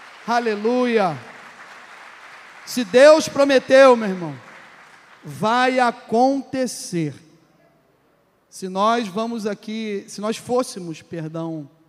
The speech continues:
contar quantas promessas já se cumpriram nas nossas vidas, talvez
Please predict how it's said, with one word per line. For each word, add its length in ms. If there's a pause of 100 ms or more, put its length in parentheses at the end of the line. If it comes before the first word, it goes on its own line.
(300)
contar 1300
quantas 460
promessas 1000 (500)
já 220
se 160
cumpriram 760 (480)
nas 200
nossas 360
vidas, 500 (720)
talvez 680